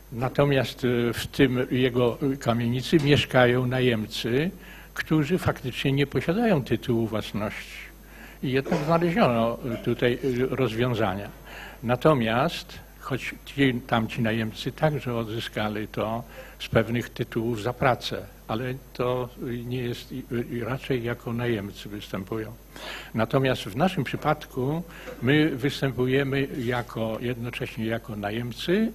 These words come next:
i jako właściciele. Czyli w tym lokalu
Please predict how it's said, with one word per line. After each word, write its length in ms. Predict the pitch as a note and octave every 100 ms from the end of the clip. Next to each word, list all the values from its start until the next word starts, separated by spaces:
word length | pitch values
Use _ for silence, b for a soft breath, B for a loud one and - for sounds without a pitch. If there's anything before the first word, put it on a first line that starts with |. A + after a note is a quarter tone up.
| -
i 180 | A#2 C3+
jako 580 | B2 A#2 - B2 B2+ C3+ - - G#2
właściciele. 800 | A2 B2 - A#2+ - A2 G2 F#2+ - B B B
Czyli 200 | - A#2+
w 80 | -
tym 180 | E3+ E3
lokalu 640 | D#3 - B2+ A2+ B2+ F3